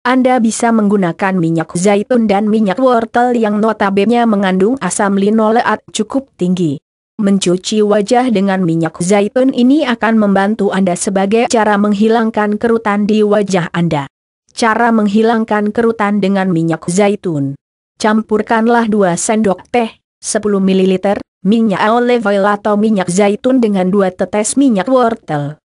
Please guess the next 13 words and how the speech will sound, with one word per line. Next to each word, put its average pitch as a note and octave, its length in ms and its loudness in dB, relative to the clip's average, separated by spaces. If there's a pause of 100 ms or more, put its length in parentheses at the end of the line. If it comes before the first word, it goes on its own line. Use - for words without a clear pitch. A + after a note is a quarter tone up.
(240)
Apabila A3 560 2
tidak G#3 320 0
ada F#3 240 0
minyak E3 400 -2
wortel, A#3 640 0 (240)
kamu A3 400 2
bisa A#3 320 0
menggunakan G3 640 0
perasan G3+ 480 -2
air F3 320 0
wortel. A3 480 0
Selanjutnya, G#3+ 800 0
gunakan A3 480 0